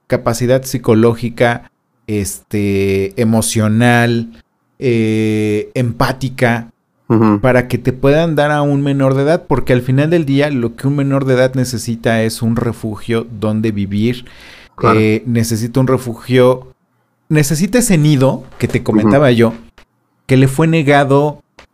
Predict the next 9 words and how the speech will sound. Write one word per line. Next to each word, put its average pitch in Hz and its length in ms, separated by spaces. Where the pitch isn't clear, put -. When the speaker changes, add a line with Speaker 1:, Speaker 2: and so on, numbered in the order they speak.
Speaker 1:
cuando, 107 960
cuando 113 240
era 135 160
pequeño, 120 380
cuando 98 240
nació, 98 360
cuando 101 280
creció, 110 400
cuando 98 420